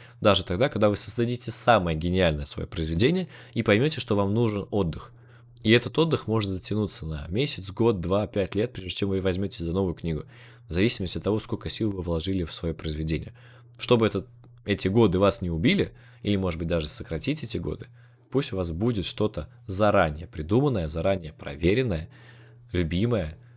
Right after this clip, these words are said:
ценное и погружающее в себя. Спасибо, что были со мной. Предлагайте свои темы, предлагайте свои вопросы. Будем встречаться, обсуждать.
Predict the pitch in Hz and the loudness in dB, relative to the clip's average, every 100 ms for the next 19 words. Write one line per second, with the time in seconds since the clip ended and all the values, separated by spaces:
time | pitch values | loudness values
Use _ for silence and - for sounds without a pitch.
0 | - - - - - 92 117 92 73 - | -20 -20 -20 -6 0 2 2 0 -4 -10
1 | - - - - - - 117 139 - - | -20 -20 -20 -20 -12 0 0 0 -6 -14
2 | - 95 90 80 78 85 - 80 78 - | -8 -4 -4 -4 -2 -2 -4 -4 -8 -16
3 | - - - - - - - _ _ _ | -14 -8 -8 -10 -14 -18 -20 _ _ _
4 | - - - - - _ _ - 101 139 | -20 -20 -20 -20 -20 _ _ 0 2 4
5 | 113 - 92 - - - - 92 85 76 | 4 4 2 2 -8 -20 -2 4 4 2
6 | - 87 135 180 - _ _ _ _ - | 2 6 6 6 0 _ _ _ _ -4
7 | 87 101 110 104 - - 90 82 131 156 | 0 4 6 6 2 0 2 4 4 4
8 | 147 - - 87 82 95 92 - - 90 | 2 -4 -16 -6 -2 0 0 0 -2 -2
9 | 82 80 117 135 - 123 85 92 87 78 | -4 -2 2 4 2 0 -4 -2 -2 -2
10 | - - - - 90 - 165 - - - | -10 -20 -16 -6 -2 0 0 -2 -4 -4
11 | 104 135 151 | 2 4 2